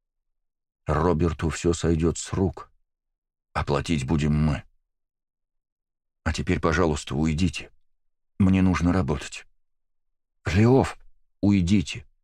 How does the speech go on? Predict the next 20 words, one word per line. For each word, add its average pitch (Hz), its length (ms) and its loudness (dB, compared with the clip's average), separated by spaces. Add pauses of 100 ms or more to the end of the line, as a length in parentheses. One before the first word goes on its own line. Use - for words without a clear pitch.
(800)
Пожалуйста". - 640 -4 (2500)
Она 85 260 2
отвернулась, 92 680 4
и 71 40 -4
через 73 320 0
несколько 85 440 2
мгновений 87 460 4
он 90 140 4
услышал 85 460 0
её 80 260 4
удаляющиеся 80 760 0
шаги. 62 460 -4 (800)
Сначала 69 480 -2
медленные, 90 800 2 (720)
а 65 100 -2
потом 90 280 2
всё 76 180 -4
быстрее 73 760 -2
и 80 60 -6
быстрее. 60 680 -6